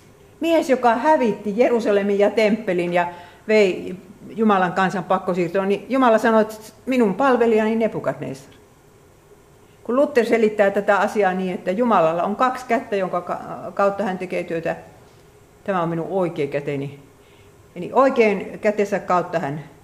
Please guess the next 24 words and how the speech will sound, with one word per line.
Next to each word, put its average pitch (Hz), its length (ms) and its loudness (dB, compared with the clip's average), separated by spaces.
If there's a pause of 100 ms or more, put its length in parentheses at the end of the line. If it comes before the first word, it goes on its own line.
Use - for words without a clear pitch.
(160)
hän 156 140 -10
pelastaa 240 840 0 (600)
ja 202 120 -2
vasemman 214 500 0 (120)
kätensä 170 380 -10
kautta 156 360 -4
hän 156 140 -6
rankaisee 175 540 -6
ja - 140 -8
kurittaa. - 540 -14 (920)
Ja 226 80 0
nyt 294 180 2
Nebukadnessar 214 760 2
oli 196 200 -2
sitten 196 200 -14
se 208 140 0
vasemman 180 420 -2
käden 143 280 -6
palvelija. 135 600 -2 (1080)
Mutta 254 160 -4
siitä 277 320 0
huolimatta 214 400 2
Jumalan 233 460 2
palvelija. 160 460 -2